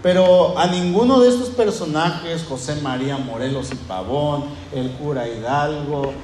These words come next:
a quien quieran ponerme, que son personajes héroes de nuestra patria, históricos, gente que nosotros debemos decir: "Gracias, Dios, por esta gente". A ninguno de ellos Dios le cargó ni siquiera un centavo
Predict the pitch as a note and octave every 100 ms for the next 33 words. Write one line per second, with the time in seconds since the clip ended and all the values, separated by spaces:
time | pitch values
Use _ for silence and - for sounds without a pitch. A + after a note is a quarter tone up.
0 | - D#3+ D#3+ F3+ D#3+ A#3 B3+ A3+ E3 D#3+
1 | F#3+ E3 C#3+ D#3+ D3 - F3+ F#3+ G3+ F3+
2 | D#3+ E3+ - G3 F3+ - - - - F3
3 | G3+ F#3 D#3+ D#3 D3 C#3 C#3 C3+ C#3+ D3+
4 | C3 G#2 - - - D3 - D#3+ F3 F3
5 | - D3+ - - - D#3+ E3 G3 F3+ -
6 | E3 C#3+ D3+ - - D#3 D#3+ E3+ F3+ E3
7 | D#3+ E3 F3 D#3+ C#3 F3 D#3+ D3+ E3+ D#3
8 | C3 D#3 D3 C#3 C3+ - D3 - D3 C#3
9 | B2+ C#3+ D3+ E3+ A#3 A#3+ G3 G3+ F3+ C#3
10 | A#2 - - - - C#3+ F3+ A3 A3 A#3+
11 | A3 G3 E3+ E3+ G#3 G3+ G3+ - F3 G#3+
12 | A3 G#3+ F#3 - B3 C4+ C4 - A#3+ F3+
13 | G#3+ A3+ G#3+ F3+ D3+